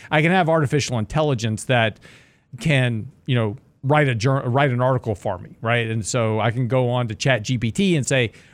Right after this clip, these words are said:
"Write me an article about the economy," and it will do that, right? So that doesn't require any robotics. But when you combine artificial intelligence with robotics, which we already have robotics,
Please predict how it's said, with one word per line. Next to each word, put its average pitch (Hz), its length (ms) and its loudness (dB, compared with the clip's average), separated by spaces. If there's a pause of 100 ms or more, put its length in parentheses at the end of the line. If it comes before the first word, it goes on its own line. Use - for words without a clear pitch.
"Write 185 240 2
me 180 140 0
an 160 80 0
article 151 520 0
about 131 640 2 (220)
the 131 120 2
economy," 123 600 -2
and 127 140 2
it 123 200 -2
will 123 160 0
do 120 260 0
that, - 360 -6 (800)
right? 101 200 -8
So 131 100 -4
that 147 60 0
doesn't 143 200 2
require 120 340 -2
any 107 140 -2
robotics. 104 640 -4 (580)
But 214 300 2
when 139 160 2
you 151 80 2
combine 156 560 0
artificial 143 540 0
intelligence 127 680 -2
with 123 340 0
robotics, 113 640 0
which 139 280 -4
we 131 160 0
already 110 200 0
have 175 300 0
robotics, 95 720 -4